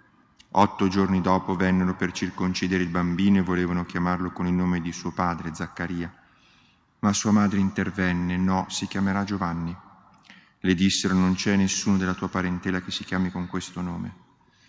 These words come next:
Allora domandavano con cenni a suo padre come voleva che si chiamasse. Egli chiese una tavoletta e scrisse: "Giovanni è il suo nome." Tutti furono meravigliati, all'istante gli si aprì la bocca, gli si sciolse la lingua e parlava benedicendo Dio.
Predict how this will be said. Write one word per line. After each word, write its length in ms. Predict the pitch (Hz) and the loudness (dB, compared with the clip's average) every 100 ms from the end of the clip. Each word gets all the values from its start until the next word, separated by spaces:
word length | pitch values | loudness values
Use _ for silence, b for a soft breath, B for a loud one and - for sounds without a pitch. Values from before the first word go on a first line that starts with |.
| b b b 90 | b b b -2
Allora 300 | 92 104 110 | 2 4 6
domandavano 680 | 107 101 95 95 95 98 | 6 6 4 4 4 2
con 220 | 95 95 92 | 2 0 2
cenni 280 | 101 98 | 2 2
a 60 | 95 | 0
suo 160 | - 92 | -2 -2
padre 360 | 95 92 92 | 0 0 -2
come 180 | - 95 | -2 -2
voleva 360 | 92 92 92 92 | 0 0 -2 -4
che 100 | 92 | -8
si 160 | - | -8
chiamasse. 580 | - 90 90 92 - - - - | -4 -4 -4 -6 -12 -14 -18 -2
Egli 260 | 95 92 90 | 2 2 0
chiese 260 | 98 92 | -2 -2
una 120 | 90 | -4
tavoletta 500 | 90 90 92 90 - | -4 -2 -2 -2 -4
e 20 | 90 | -8
scrisse: 580 | - 101 101 - 92 | -6 -6 -4 -4 -6
"Giovanni 560 | 95 92 90 87 85 87 - | -4 -2 0 0 -2 -6 -8
è 80 | 87 | -8
il 100 | 87 | -8
suo 220 | - 95 | -6 -4
nome." 420 | 92 92 92 - - B B B B B B B - | -2 -4 -6 -12 -20 B B B B B B B 0
Tutti 300 | 113 - 107 | 2 2 0
furono 340 | 104 98 98 | 2 4 4
meravigliati, 840 | 95 92 92 92 92 90 90 - | 4 2 0 0 2 2 0 -4
all'istante 580 | 87 90 - 104 98 95 | -4 -4 -2 0 2 0
gli 120 | 92 | -2
si 140 | 90 92 | -4 -4
aprì 220 | 90 92 | -2 -2
la 120 | 90 | 0
bocca, 380 | 87 95 - 92 | 0 -2 -2 -10
gli 120 | 87 | -8
si 140 | - 90 | -8 -8
sciolse 480 | - 92 87 - | -4 -2 -4 -6
la 100 | 90 | -4
lingua 400 | 90 95 92 90 | 0 0 0 -2
e 40 | 87 | -6
parlava 460 | 92 87 87 90 | -6 -4 -2 -2
benedicendo 720 | 87 87 82 85 - 87 85 85 | -4 -4 -6 -8 -6 -6 -6 -6
Dio. 360 | 82 85 82 | -6 -6 -6